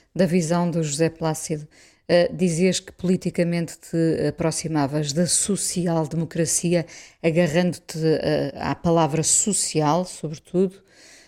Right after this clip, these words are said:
Eh, eu sei que és um homem que, que acredita em causas e procura muita justiça sempre. Hum, às vezes parece que essa justiça não encaixa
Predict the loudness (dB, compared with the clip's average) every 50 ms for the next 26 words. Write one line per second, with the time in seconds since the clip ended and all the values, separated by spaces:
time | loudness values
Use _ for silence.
0 | _ _ 0 2 4 4 6 4 4 4 2 2 2 0 0 0 0 0 0 0
1 | 0 2 2 2 2 2 2 0 0 -2 -4 -4 -2 0 0 0 -2 -4 -8 _
2 | -8 -6 -4 -2 -2 -2 -2 -4 -6 -6 -4 -4 -4 -2 -2 -2 -2 -2 -2 -2
3 | 0 2 4 4 4 2 0 -2 -4 -6 -6 -6 -6 -4 -2 0 -2 -2 -2 -4
4 | -2 0 0 0 -2 -4 -8 -16 -20 _ _ -2 0 0 2 2 2 0 2 0
5 | 0 0 0 0 2 2 2 2 2 0 0 0 -2 -2 0 0 0 0 -2 -2
6 | -2 -4 -4 -4 -6 -12 -20 -20 -20 -20 -20 _ _ 0 2 2 2 2 0 0
7 | -2 -4 -4 -2 -2 -2 0 0 0 0 0 2 2 2 4 2 0 -2 -2 -2
8 | -2 -2 0 0 0 0 0 0 0 0 -2 -2 -2 -2 -2 -2 0 0 0 2
9 | 2 0 0 0 0 0 0 -2 -2 0 0 0 2 0 0 0 -2 -4